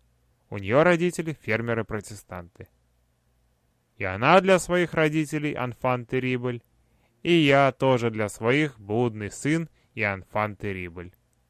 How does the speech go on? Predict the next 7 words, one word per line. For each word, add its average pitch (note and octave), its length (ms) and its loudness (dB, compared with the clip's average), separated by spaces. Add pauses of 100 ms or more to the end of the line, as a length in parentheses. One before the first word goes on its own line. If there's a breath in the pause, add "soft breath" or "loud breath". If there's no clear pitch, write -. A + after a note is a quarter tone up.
(1800)
Она D#3 300 2
была D#3+ 260 6
ученицей C3 640 0
одного A2 400 2
из G#2+ 120 -2
моих G2 280 -8
знакомых. C#3+ 680 -4